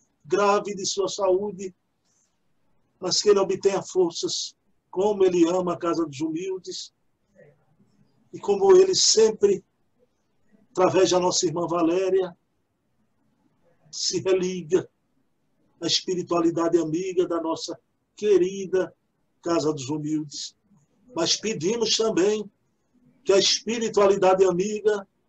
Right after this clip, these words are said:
abençoe a vida da nossa querida Valéria, que ela continue nessa caminhada iluminada com dignidade, com autenticidade,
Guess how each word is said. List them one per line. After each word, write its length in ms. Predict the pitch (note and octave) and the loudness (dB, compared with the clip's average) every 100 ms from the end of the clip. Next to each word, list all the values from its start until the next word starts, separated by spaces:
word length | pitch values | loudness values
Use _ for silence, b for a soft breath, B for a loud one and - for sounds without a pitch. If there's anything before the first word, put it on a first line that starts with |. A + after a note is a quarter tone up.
| _ _ - | _ _ -4
abençoe 840 | A3 G#3+ - - G#3+ G#3 G3+ F3 - _ _ _ _ _ _ - | 2 2 2 0 4 4 4 -2 -12 _ _ _ _ _ _ -8
a 140 | G#3 G3 | 0 0
vida 760 | C#3+ G#3 A3 G3+ G3+ F#3 - - _ _ _ _ | 0 -2 -2 0 4 4 2 -2 _ _ _ _
da 160 | F#3 F#3 | 0 2
nossa 360 | F#3 - F#3+ - - | 2 0 -6 -10 -12
querida 720 | - B3+ G3 G#3 G#3+ F3 F3+ | -8 -6 -4 -4 -2 0 0
Valéria, 720 | E3+ D#3 D#3 F3 E3+ F3 E3 - _ _ _ _ _ _ _ _ _ _ _ | 2 0 0 0 2 0 -2 -10 _ _ _ _ _ _ _ _ _ _ _
que 140 | G#3+ | 4
ela 180 | G3+ G3 | 6 6
continue 560 | - G#3+ G#3 G3+ G#3 G3+ | 0 -4 -4 -4 -2 0
nessa 460 | G3+ F#3 - G3 - _ _ _ _ _ _ _ | 0 2 0 -2 -8 _ _ _ _ _ _ _
caminhada 680 | A#3 A#3 A3 G3+ G3+ G3 G3 - _ | -2 0 2 2 2 0 -2 -4 _
iluminada 800 | G#3+ G3+ F#3+ F3 E3+ F#3 F#3 F#3 | -4 0 2 2 4 2 2 -2
com 260 | G3 F#3 F3 _ _ _ | -4 -8 -8 _ _ _
dignidade, 1000 | C#3+ E3 D#3+ E3 C#3 D3+ E3 D#3+ C#3+ - - _ _ _ _ _ _ | -8 -4 0 0 0 2 2 2 0 -6 -6 _ _ _ _ _ _
com 120 | G#3 | 2
autenticidade, 1300 | F3 D#3+ - F3 C#3+ - E3 C3+ D3 E3 E3 D#3+ E3+ | 4 2 0 0 0 0 0 0 2 2 2 0 -6